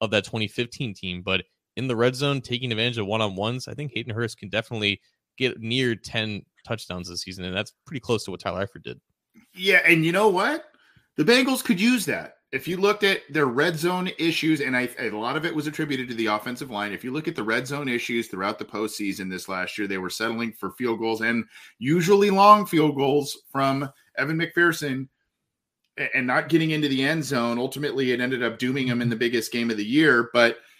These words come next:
Speaker 2: that is what the Bengals needed to d-, you know, they need to be a little bit better in the red zone, and I think off-,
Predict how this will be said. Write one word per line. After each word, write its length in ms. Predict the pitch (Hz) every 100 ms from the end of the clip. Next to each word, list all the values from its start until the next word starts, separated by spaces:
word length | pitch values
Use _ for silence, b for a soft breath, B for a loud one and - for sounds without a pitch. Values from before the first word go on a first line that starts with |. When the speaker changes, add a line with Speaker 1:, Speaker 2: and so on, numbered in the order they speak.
| b _
Speaker 2:
that 300 | 120 139 165 -
is 720 | 156 156 156 151 135 - - _
what 360 | - 135 147 -
the 80 |
Bengals 480 | 139 135 151 151 131
needed 460 | 143 143 147 139 131 -
to 140 | 127
d-, 380 | 117 - - -
you 100 | 139
know, 220 | 120 101 -
they 100 | 127
need 180 | 139
to 80 | 143
be 380 | 135 131 131 131 127
a 80 |
little 180 | 113 120
bit 160 | 139 -
better 220 | 120 123
in 80 | 120
the 80 | 110
red 240 | 113 113
zone, 380 | 117 113 113 113
and 140 | 104 98
I 80 |
think 240 | 95 113 107
off-, 240 | 101 -